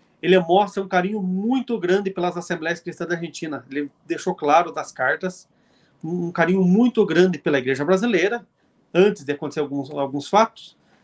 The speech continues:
e mostra um carinho muito grande pela Assembleia Cristã, é, da Argentina.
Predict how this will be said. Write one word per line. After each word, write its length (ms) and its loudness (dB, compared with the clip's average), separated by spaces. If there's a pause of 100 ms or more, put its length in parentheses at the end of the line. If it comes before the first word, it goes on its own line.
(600)
e 120 2
mostra 300 4
um 20 -6
carinho 300 0
muito 320 0
grande 320 2
pela 160 0
Assembleia 380 -2
Cristã, 440 -6 (400)
é, 680 -8 (680)
da 160 -2
Argentina. 540 -4